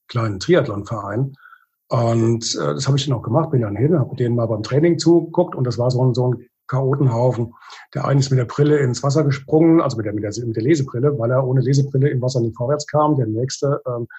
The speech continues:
hatte so einen, äh, Bierbauch, äh, beim Laufen, dass ich mich gefragt habe, wie er das gepackt hat. Aber der sah einfach glücklich aus, ihm hat Spaß gemacht.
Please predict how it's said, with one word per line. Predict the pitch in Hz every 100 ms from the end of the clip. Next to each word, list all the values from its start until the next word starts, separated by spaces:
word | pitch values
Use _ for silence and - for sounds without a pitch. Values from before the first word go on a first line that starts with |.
| - - -
hatte | 143 135
so | 131 135 -
einen, | 127 123 123 123 135
äh, | 135 - 165 165 160
Bierbauch, | 135 120 151 175 147 156 175 - -
äh, | -
beim | 160 156 147
Laufen, | 139 147 156 151
dass | 127
ich | 131
mich | 135
gefragt | - 113 117
habe, | 131
wie | 123
er | 110
das | -
gepackt | 135 151 -
hat. | 156
Aber | 123 127
der | 120
sah | 117 117
einfach | 117 117 120
glücklich | 127 131 165 -
aus, | -
ihm | 147 -
hat | -
Spaß | - 135 -
gemacht. | 170 180